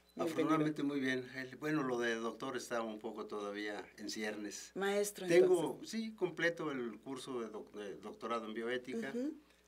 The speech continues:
Speaker 2: Tengo una tesis en curso que, pues, entre otras cosas, eh, cuestiones personales me han impedido darle la continuidad de vida, pero en esas tareas andamos.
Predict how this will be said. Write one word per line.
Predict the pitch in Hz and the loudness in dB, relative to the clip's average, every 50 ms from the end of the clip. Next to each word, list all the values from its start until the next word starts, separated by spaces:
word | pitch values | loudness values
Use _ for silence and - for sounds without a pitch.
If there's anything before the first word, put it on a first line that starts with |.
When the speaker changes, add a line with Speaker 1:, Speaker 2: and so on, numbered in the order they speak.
| _ _ | _ _
Speaker 2:
Tengo | - 120 120 120 113 117 113 | -6 -2 -2 0 0 -2 -2
una | 113 117 117 113 110 107 | -2 -2 -2 -2 -4 -4
tesis | - 113 110 107 - 107 101 - - - - - | -4 -6 -6 -6 -6 -8 -10 -8 -10 -10 -10 -10
en | 107 104 101 | -8 -8 -8
curso | - 131 127 123 117 117 - 120 117 - | -4 -4 -2 -2 -2 -4 -6 -8 -10 -10
que, | - 107 104 98 98 95 92 | -8 -6 -6 -6 -6 -8 -8
pues, | - 151 151 - | -10 -12 -10 -8
entre | - - - 135 139 | -8 -8 -8 -8 -8
otras | 143 139 - 127 - | -8 -6 -8 -10 -10
cosas, | - - 123 120 - 120 110 - - - - 92 | -6 -8 -8 -8 -8 -10 -10 -10 -12 -12 -12 -10
eh, | 95 95 92 - - - - - - | -10 -10 -10 -12 -16 -20 -20 -20 -16
cuestiones | - - - - 120 117 113 107 98 - | -16 -14 -8 -6 -4 -4 -4 -6 -8 -10
personales | - - - - - 107 101 101 101 104 101 98 92 90 - - - - _ - - - - - - _ | -10 -12 -10 -10 -8 -8 -6 -6 -6 -6 -6 -8 -10 -12 -12 -14 -16 -20 _ -20 -20 -20 -20 -20 -20 _
me | 95 101 104 | -8 -6 -4
han | 107 107 | -4 -2
impedido | 107 104 107 101 95 104 104 | -4 -4 -6 -6 -4 -4 -2
darle | 101 101 101 101 98 | -2 -2 -2 -2 -4
la | 95 90 | -6 -6
continuidad | 85 90 87 - 92 92 95 95 101 101 | -6 -10 -10 -8 -8 -6 -6 -6 -6 -6
de | 101 101 | -6 -4
vida, | 98 110 113 107 113 117 - - _ _ _ - - - - - - _ _ _ - | -4 -4 -4 -4 -6 -10 -12 -18 _ _ _ -20 -20 -20 -20 -20 -20 _ _ _ -10
pero | 98 98 92 92 92 90 87 85 85 - - - - - - | -6 -6 -4 -4 -4 -4 -6 -8 -10 -12 -16 -20 -20 -20 -12
en | - 107 104 107 | -8 -6 -6 -4
esas | 113 107 - - | -6 -6 -8 -8
tareas | - - 101 101 98 98 95 - | -8 -8 -6 -4 -6 -6 -6 -8
andamos. | 92 82 76 - - - - | -10 -12 -12 -14 -14 -14 -14